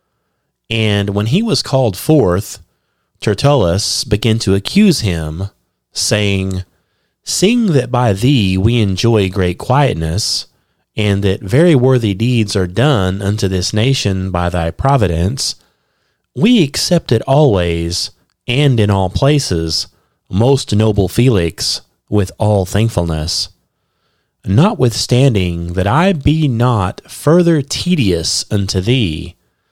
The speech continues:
I pray thee that thou wouldest hear us of thy clemency a few words. For we have found this man a pestilent fellow, a mover of sedition among all the Jews throughout the world,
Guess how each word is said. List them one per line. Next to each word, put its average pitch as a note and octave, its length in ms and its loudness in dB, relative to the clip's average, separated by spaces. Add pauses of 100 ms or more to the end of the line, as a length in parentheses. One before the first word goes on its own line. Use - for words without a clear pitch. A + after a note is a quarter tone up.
(300)
I G#2 220 -2
pray A#3+ 340 2
thee G2+ 260 2
that F#2+ 220 -2
thou G#2 320 0
wouldest F#2+ 460 -2
hear F#3 340 2
us F2 480 -2 (320)
of G#2+ 160 0
thy F#2+ 160 0
clemency G2 880 0 (200)
a G#2 120 0
few G2 240 -2
words. F2+ 640 -2 (1120)
For A2+ 360 2
we G#3 200 0
have F3+ 180 0
found D3+ 460 2
this G2 180 0
man F#2 440 -2
a G2 280 0
pestilent G#2+ 800 0
fellow, E2 640 -2 (500)
a A#2+ 200 2
mover D3 400 4
of A2 160 2
sedition F#2+ 760 0
among F#2+ 300 0
all B2 320 2
the G#2 100 4
Jews F#2+ 540 2
throughout G2+ 400 0
the - 80 0
world, F2 560 0